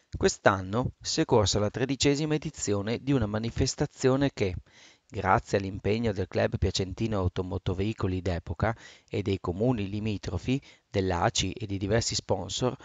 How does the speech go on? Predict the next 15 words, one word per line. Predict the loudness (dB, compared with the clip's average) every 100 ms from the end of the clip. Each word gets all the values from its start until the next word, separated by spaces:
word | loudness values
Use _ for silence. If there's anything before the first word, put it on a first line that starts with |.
| -20 -20 -6
ha | 0
saputo | 0 6 4 6 0
coniugare | -2 -2 2 2 2 -4
il | -6
dinamismo | -4 -2 0 0 -2 -4
della | -2 -2
corsa | 4 4 4 0 -2 -8 -20 -2
con | 0 2
il |
piacere | -2 -2 4 4 4
della | 2 2 2
sfilata. | 0 -2 -4 -4 -8 -4 -4 _ _ _ _ _ -14
Alla | 0 4 4
Silver | 4 6 6
Flag | 6 2 2 -2 -6